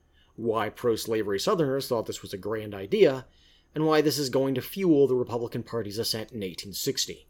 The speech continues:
The United States in eighteen fifty-seven had gone from tense to just plain itching with energy. The slavery issue, pushed forward by the debate over Kansas in the West,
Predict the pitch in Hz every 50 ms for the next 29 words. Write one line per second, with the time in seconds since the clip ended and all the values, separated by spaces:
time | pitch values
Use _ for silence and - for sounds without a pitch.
0 | _ _ _ _ _ _ _ _ _ _ _ _ _ _ - - - - - _
1 | _ _ _ _ _ _ - 156 139 139 143 143 160 190 220 196 165 - 156 143
2 | 131 - 135 131 131 123 - - 131 120 - 131 - - 131 120 - 117 95 82
3 | 82 90 90 - - - 123 113 107 135 131 127 117 - 107 98 - - - 151
4 | 131 104 101 - - - - - _ - - 143 139 - 147 139 - - - -
5 | 135 123 120 - _ - - 202 - - - 110 104 107 113 113 - 123 123 123
6 | 117 107 95 - 80 - - _ _ _ _ _ _ _ _ _ _ _ _ _
7 | _ - 135 - - 135 135 147 147 156 175 170 160 127 101 87 - - 90 90
8 | 90 - _ - - 143 - - - - 123 120 120 113 120 104 104 113 110 107
9 | 101 98 98 104 90 104 107 110 110 - - 113 98 101 95 - - 127 120 117
10 | 110 107 104 98 110 110 110 95 82 78 73 - - - -